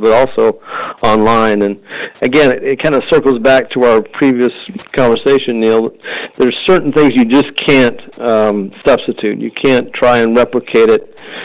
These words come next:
uh, off campus. Um, you look at state investment, you know, take the state of Mississippi, we'll take the state of Kentucky, how much the states have invested in the, just the capital outlay, uh, for a campus, uh, to build it up.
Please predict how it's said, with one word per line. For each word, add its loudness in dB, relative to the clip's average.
uh, 2
off -6
campus. -2
Um, -4
you 0
look 0
at 4
state 4
investment, 0
you -6
know, -2
take 2
the -2
state 4
of 4
Mississippi, 0
we'll -2
take -2
the -8
state 2
of -2
Kentucky, -2
how -2
much 0
the -4
states 2
have 2
invested 0
in -4
the, 0
just -4
the -8
capital 0
outlay, 0
uh, 0
for 2
a 0
campus, -2
uh, -2
to -4
build 2
it 2
up. 0